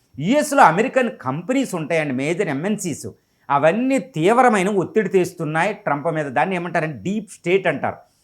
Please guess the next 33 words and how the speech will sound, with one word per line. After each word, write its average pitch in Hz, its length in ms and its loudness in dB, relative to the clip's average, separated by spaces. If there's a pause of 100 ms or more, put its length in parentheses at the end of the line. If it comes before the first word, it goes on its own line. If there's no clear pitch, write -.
(100)
అంటే 156 160 0
వెనకాల 185 360 6
ఇప్పుడు 156 200 0
for 151 100 2
example 170 300 2
ఇండియాలో 165 420 4
మనకు 160 260 -2
ఒక 156 100 0
అపవాదం 156 360 2
వస్తాయి, - 300 -8 (320)
ఈ 170 40 4
అదాని, 180 460 8
టాటాలు 175 640 2 (220)
వీళ్ళంతా 170 280 2
కంట్రోల్ 175 440 2
చేస్తారు 165 280 2
గవర్నమెంట్ 151 480 4
అని, 110 80 -4
వాళ్ళ 156 180 0
ప్రాబల్యం 190 460 4
ఎక్కువ 160 300 -4
ఉంటుందన్నమాట 156 440 -4
ఇండస్ట్రియలిస్ట్. 151 640 -6 (420)
ఇప్పుడు 151 160 2
అమెరికాలో 220 480 8 (120)
చాలా 185 180 8
ఎక్కువ 180 280 4
పెట్టుబడి 156 400 0
దేశం 165 340 -2
కాబట్టి, 123 360 0
పెట్టుబడిదారీ 165 720 4
దేశం 156 340 -4
కాబట్టి, 120 420 -2